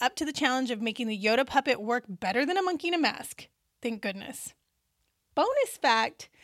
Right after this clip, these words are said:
George Lucas politicked hard to get a supporting actor nomination for Frank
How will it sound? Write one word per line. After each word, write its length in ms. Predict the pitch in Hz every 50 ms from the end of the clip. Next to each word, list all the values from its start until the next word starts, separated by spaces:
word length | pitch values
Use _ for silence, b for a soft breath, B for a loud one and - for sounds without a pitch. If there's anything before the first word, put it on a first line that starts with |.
| b b b b b b b _
George 280 | - 269 269 277 220 -
Lucas 680 | 226 208 277 370 403 403 - 269 247 240 233 - - - -
politicked 560 | - - 262 269 285 294 - 269 214 - -
hard 600 | - - - - - 294 269 254 214 202 202 196
to 80 | 214
get 160 | 233 202 220 -
a 60 | -
supporting 480 | - - - - 240 226 226 226 226 -
actor 260 | 214 220 220 - 254
nomination 540 | 247 262 262 262 285 285 285 277 - 269 254
for 160 | - 240 220
Frank 280 | - - 233 220 220